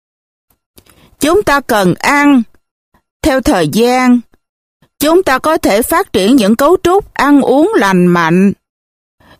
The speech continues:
biết ăn những gì và bao nhiêu. Nhưng chúng ta cũng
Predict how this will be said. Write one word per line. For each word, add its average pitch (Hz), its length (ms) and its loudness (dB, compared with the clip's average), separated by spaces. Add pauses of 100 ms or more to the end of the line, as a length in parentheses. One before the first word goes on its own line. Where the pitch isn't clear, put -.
(140)
biết 339 200 0 (160)
ăn 262 460 2 (200)
những 208 420 2
gì 196 460 0 (340)
và 185 180 0
bao 226 200 0
nhiêu. 269 480 2 (880)
Nhưng 302 280 2
chúng 370 200 -2
ta 302 160 -2
cũng 220 460 0